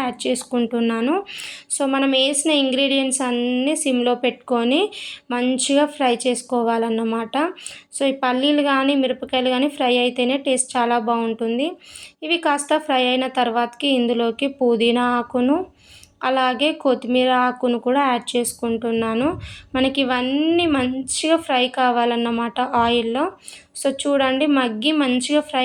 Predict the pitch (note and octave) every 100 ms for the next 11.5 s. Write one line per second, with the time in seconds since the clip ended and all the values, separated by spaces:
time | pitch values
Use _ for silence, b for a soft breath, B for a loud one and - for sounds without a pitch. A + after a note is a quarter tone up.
0 | B3+ C4 B3+ B3+ C4 A#3+ A#3 - C4 B3
1 | A#3+ A#3 D4 F#4 B B B - C#4 F4+
2 | F4 C#4+ C#4 C4+ C#4 E4+ C#4+ C#4 A3+ C4
3 | C4+ C4+ C4+ C4 B3 D4+ D#4 C4+ B3+ B3
4 | C4+ B3+ C4 B3 B3 - A#3+ C4+ C#4+ C4
5 | A#3+ A3 B3 C#4 - B3 A#3 A#3 A3+ A3+
6 | _ A#3 A3+ A3 A3 B3 E4+ - B B
7 | B B B B - C#4 C#4+ - F#4+ G4+
8 | - C4 C4+ D#4 D#4 C#4 C#4 C#4 C4+ C#4
9 | C#4 E4 F4 C#4 C4+ C#4+ D4+ D4+ C#4+ C#4
10 | C4+ A3+ C4 - C#4+ C4+ B3+ B3+ D#4 D#4
11 | C4+ B3 B3 B3+ B3+